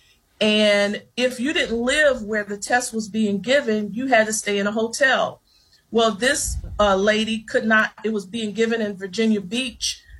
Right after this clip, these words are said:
and there were no hotels that would allow Black people to stay there. So she had to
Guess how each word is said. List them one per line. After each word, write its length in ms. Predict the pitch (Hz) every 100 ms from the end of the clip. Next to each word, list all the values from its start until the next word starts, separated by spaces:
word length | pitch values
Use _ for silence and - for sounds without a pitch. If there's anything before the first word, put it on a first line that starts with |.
| - -
and 180 | 214 214
there 140 | 226
were 140 | 240 226
no 260 | 220 226
hotels 560 | 233 226 214 240 240 220
that 180 | 202 180
would 100 | 190
allow 320 | 185 202 196
Black 340 | 196 196 -
people 280 | - 220 185
to 120 | 180 175
stay 380 | - - 196
there. 380 | 180 139 135 - - - - _ -
So 260 | - 214
she 440 | 202 - - 294 302
had 320 | 254 226 226 -
to 400 | 220 208 202